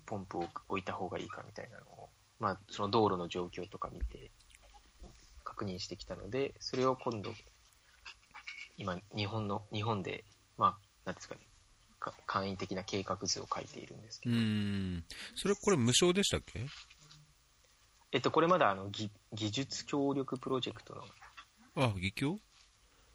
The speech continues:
Speaker 1: はい、技プロなんですよ。
Speaker 2: 技プロで？
Speaker 1: 一応、位置づけは技プロなんですけど、
Speaker 2: うん。
Speaker 1: えっと、今この、げ-、スリランカの下水プロジェクトって、一期と二期に分かれていて、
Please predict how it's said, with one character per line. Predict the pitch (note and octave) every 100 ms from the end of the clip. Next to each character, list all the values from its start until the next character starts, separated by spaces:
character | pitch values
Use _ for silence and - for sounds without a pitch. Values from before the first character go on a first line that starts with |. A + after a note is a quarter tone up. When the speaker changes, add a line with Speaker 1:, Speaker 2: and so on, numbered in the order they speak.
| _
Speaker 1:
は | - G#2 -
い、 | -
技 | G#2+
プ | - A#2+
ロ | C3+
な | C3+
ん | A2+
で | -
す |
よ。 | - E3 A2+
Speaker 2:
技 | A#2+ -
プ | D#3+
ロ | E3+ E3
で？ | E3 E3+
Speaker 1:
一 | F#3
応、 |
位 |
置 | D#3+ F3+
づ |
け | G3
は | F#3+ F3+
技 | C3 C3+
プ | D#3+
ロ | E3 E3+
な | F#3
ん | F#3
で | F3
す | -
け | E3+
ど、 | F#3 F#3 A#2 - -
Speaker 2:
う | C3+
ん。 | B2+ E2+ C2 - - - - - - - -
Speaker 1:
え | G#2
っ |
と、 | - G2+ G2 F#2+ - - -
今 | E3+ C3+
こ | A#2+
の、 | A2+ A2 - - - -
げ-、 | A#2+
ス | - C3+
リ |
ラ | E3+
ン |
カ | F3+
の | G#2
下 | F#2+
水 | G2+
プ | -
ロ | G2+
ジ | G2+
ェ |
ク | -
ト |
っ | F#2+
て、 | -
一 | G3 -
期 | -
と | G#2+
二 | F#3 G3
期 | F2+
に | E2+
分 | E2 -
か |
れ | F#2+
て | - -
い | -
て、 | - -